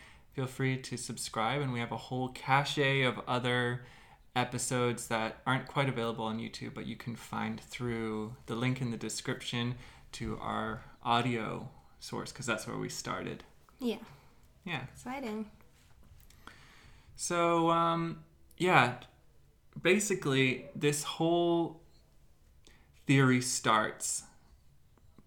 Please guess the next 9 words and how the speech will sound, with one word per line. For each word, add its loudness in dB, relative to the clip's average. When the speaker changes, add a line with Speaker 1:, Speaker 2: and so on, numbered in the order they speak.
Speaker 1:
um, 2
kind 2
of 2
twisting 0
what 2
we 4
know 0
about 0
physics -4